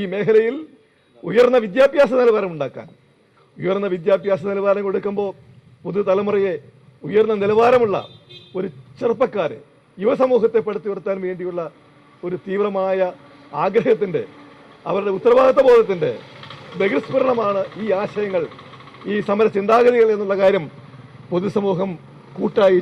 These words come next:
ചർച്ച ചെയ്യുമ്പോഴാണ് ഇതിന് മാറ്റമുണ്ടാകുക എന്ന് നമ്മൾ പ്രതീക്ഷിക്കുന്നു. ഈ കമ്മ്യൂണിസ്റ്റ് പാർട്ടിയുടെ ഈ വികലമായ ഈ സർക്കാർ അവരെക്കാലമൊന്നും കേരളം ഭരിക്കുമെന്ന് നമ്മളാരും പ്രതീക്ഷിക്കുന്നില്ല. എല്ലാ മേഖലയും തകർത്ത്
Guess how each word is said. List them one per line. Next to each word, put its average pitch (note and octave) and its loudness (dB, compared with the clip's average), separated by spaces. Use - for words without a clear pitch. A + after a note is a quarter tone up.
ചർച്ച F#3 2
ചെയ്യുമ്പോഴാണ് F3 2
ഇതിന് E3 -2
മാറ്റമുണ്ടാകുക E3 0
എന്ന് D3+ -4
നമ്മൾ D3 -6
പ്രതീക്ഷിക്കുന്നു. C#3+ -8
ഈ D#3+ -6
കമ്മ്യൂണിസ്റ്റ് F#3 -8
പാർട്ടിയുടെ F#3 -6
ഈ F#3+ -12
വികലമായ F3+ -4
ഈ - -12
സർക്കാർ E3 -8
അവരെക്കാലമൊന്നും F#3 -2
കേരളം F#3 -2
ഭരിക്കുമെന്ന് G3 -8
നമ്മളാരും G3+ -6
പ്രതീക്ഷിക്കുന്നില്ല. G#3+ -6
എല്ലാ E3 2
മേഖലയും A3 0
തകർത്ത് A3 0